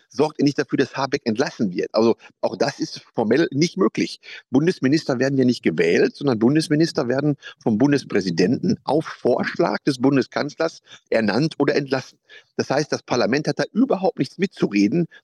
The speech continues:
ob ein Bundesminister im Amt bleibt oder nicht. Was man machen könnte, wäre so ein unverbindlicher Antrag an den Deutschen Bundestag,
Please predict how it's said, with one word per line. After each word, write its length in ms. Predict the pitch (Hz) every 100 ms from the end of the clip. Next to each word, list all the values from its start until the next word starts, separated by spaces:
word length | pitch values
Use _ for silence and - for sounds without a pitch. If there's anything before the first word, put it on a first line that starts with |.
| -
ob 120 | -
ein 100 | 123
Bundesminister 1000 | 131 160 - - - 123 139 165 - 165
im 140 | 120
Amt 260 | - 151 156
bleibt 280 | 147 143 -
oder 140 | 143
nicht. 240 | 143 117 -
Was 140 | 156
man 100 | 143
machen 200 | 139 120
könnte, 460 | - 135 156 - - - - - -
wäre 380 | 117 151 165 151
so 140 | 127 127
ein 60 |
unverbindlicher 760 | 180 196 214 165 143 151 - -
Antrag 440 | - 151 - 180 165
an 80 | 160
den 140 | 156
Deutschen 320 | 156 165 156
Bundestag, 500 | 160 175 170 185 175